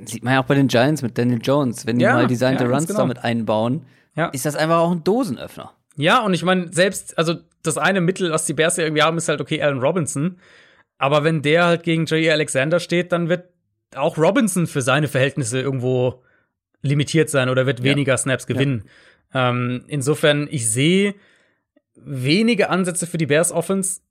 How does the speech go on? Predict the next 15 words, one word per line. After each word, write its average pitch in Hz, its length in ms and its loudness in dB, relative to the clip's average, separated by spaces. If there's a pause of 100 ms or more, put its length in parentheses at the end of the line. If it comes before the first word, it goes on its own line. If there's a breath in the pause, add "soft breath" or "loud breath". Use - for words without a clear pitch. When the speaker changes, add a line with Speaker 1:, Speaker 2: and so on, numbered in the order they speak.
(200)
Speaker 2:
generell 185 440 2
in 170 140 -4
dem 185 100 0
Spiel, 196 300 -4
obwohl 147 280 2
die 180 60 0
Packers 170 360 0
defensiv 156 640 -2
super 156 440 0
an-, 165 240 -2
angreifbar 147 440 0
und 127 60 0
super 156 180 -2
verwundbar 131 420 0
sind. 135 260 -2